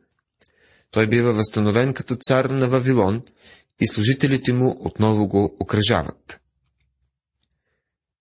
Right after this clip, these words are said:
По време на този дълъг период на неговото отсъствие,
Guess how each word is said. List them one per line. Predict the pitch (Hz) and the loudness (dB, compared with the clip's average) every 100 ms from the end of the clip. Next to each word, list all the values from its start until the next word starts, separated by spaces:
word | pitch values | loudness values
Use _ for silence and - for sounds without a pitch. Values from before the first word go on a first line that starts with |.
| _ _ _ _ _ _ _ _ | _ _ _ _ _ _ _ _
По | 127 | 0
време | 156 180 | 2 2
на | 151 - | 0 0
този | 120 98 | -2 0
дълъг | 92 101 92 - | 0 0 -2 -6
период | - 107 117 117 | -2 2 0 0
на | 107 | 0
неговото | 107 98 95 90 | 0 0 -4 -4
отсъствие, | - 139 - - 82 | -2 -2 -2 -2 -4